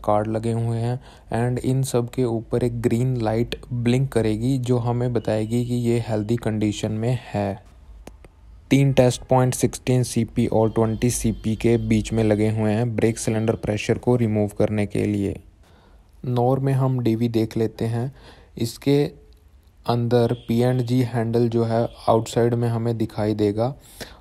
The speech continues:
और एक पीएनजी स्विच भी हमें दिखाई देगा। तो जिस टाइप की वर्किंग है गुड्स पैसेंजर, उसके according हम इसकी पोजीशन चेंज करेंगे। और इसका डिस्ट्रीब्यूटर वाल्व का जो आइसोलेटिंग हैंडल है वो बैक साइड में दिखाई दे रहा है।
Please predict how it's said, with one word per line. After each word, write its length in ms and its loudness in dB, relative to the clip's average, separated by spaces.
और 220 0
एक 300 0
पीएनजी 540 0
स्विच 440 -2
भी 180 0
हमें 320 -2
दिखाई 340 -2
देगा। 380 0
तो 240 -2
जिस 300 -4
टाइप 280 0
की 100 0
वर्किंग 400 -2
है 240 -2
गुड्स 260 -2
पैसेंजर, 560 -2
उसके 380 -2
according 480 -2
हम 200 -4
इसकी 260 -6
पोजीशन 560 -2
चेंज 360 -4
करेंगे। 460 -2
और 240 0
इसका 300 -2
डिस्ट्रीब्यूटर 840 -2
वाल्व 320 2
का 220 -2
जो 240 0
आइसोलेटिंग 600 -2
हैंडल 400 -2
है 120 -2
वो 180 -2
बैक 340 0
साइड 240 0
में 180 0
दिखाई 340 -2
दे 200 0
रहा 300 -2
है। 220 -4